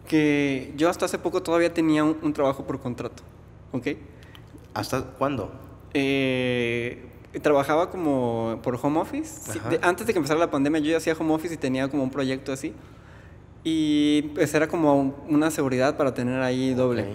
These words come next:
Speaker 1: Fíjate lo que pasó. Yo estaba po-, pensando salir. De hecho, ya había hecho tratos ahí con ellos y me habían dicho, "No, pues, quédate y te damos más facilidades". Entonces, yo estaba como teniendo las dos cosas. Pero cuando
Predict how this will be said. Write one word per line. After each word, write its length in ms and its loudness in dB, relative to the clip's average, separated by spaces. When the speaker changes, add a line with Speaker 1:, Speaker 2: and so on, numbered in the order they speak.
Speaker 1:
Fíjate 320 -2
lo 120 -2
que 80 -8
pasó. 300 -8
Yo 260 4
estaba 260 4
po-, 240 2
pensando 420 2
salir. 360 -2
De 140 -2
hecho, 120 -6
ya 80 4
había 220 2
hecho 180 -4
tratos 360 -2
ahí 160 0
con 140 -2
ellos 280 -2
y 220 2
me 80 2
habían 140 4
dicho, 160 -2
"No, 160 -4
pues, 160 -8
quédate 300 -4
y 20 -6
te 120 -2
damos 280 0
más 180 0
facilidades". 520 0
Entonces, 260 -4
yo 60 0
estaba 260 2
como 160 -2
teniendo 280 0
las 120 0
dos 160 -4
cosas. 380 -4
Pero 260 6
cuando 800 4